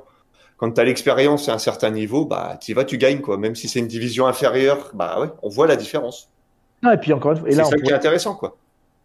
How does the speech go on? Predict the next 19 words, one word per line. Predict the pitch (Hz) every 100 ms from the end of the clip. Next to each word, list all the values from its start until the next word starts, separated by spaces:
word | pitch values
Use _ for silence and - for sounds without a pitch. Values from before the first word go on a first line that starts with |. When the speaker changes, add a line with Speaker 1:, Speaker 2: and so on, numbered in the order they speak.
| -
Speaker 2:
Et | 117
puis, | 131 120 110 - - -
a | 135
fortiori | 160 - 165 165
sur | 156 135
les | 123
courses | 135 123
à | 123
Super | - 123 120
Speedway, | - 131 196 190
où |
tu | - 113
pourrais | 127 127
dire | 143 -
c'est | 131
un | 120
peu | 131
la | 120
loterie, | 120 120 214